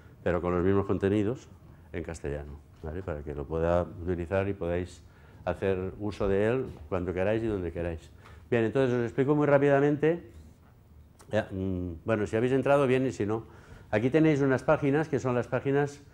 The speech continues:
que tenéis toda la información para trabajar con este modelo, para empezar, para empezar a trabajar con él o para hacer lo que queráis, ¿vale? Entonces, eh, la página del taller, aquí sí que voy a ir muy rápido.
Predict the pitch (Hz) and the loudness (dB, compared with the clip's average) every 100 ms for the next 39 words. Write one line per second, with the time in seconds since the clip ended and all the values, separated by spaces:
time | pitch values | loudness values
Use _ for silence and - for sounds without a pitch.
0 | - - - 113 120 120 131 - - 127 | -20 -12 0 2 4 4 2 0 4 6
1 | 123 117 120 113 127 123 113 107 101 95 | 6 4 2 0 -2 0 0 0 0 0
2 | 110 104 101 98 107 98 101 110 131 101 | -2 0 0 0 -2 -2 0 0 0 2
3 | 107 95 90 104 117 - - - 110 104 | 0 0 -2 0 -2 -6 -20 -4 0 0
4 | 95 120 117 113 110 101 101 110 117 143 | 0 0 0 2 2 0 -2 0 2 2
5 | 135 107 98 104 101 98 80 73 65 - | 0 0 -2 -4 -4 -2 -2 -4 -6 -14
6 | - - - 95 104 - - - - - | -18 -20 -12 -12 -12 -16 -20 -20 -18 -2
7 | 117 101 90 - - 104 104 101 101 98 | 0 2 -2 -4 -2 2 4 6 4 4
8 | 95 95 98 107 101 107 104 104 107 123 | 0 -2 -2 0 0 0 0 0 0 0
9 | 113 107 98 92 104 113 101 98 92 92 | -2 -8 -8 -4 -4 -2 0 2 4 2
10 | 90 90 101 113 135 | 2 0 0 2 0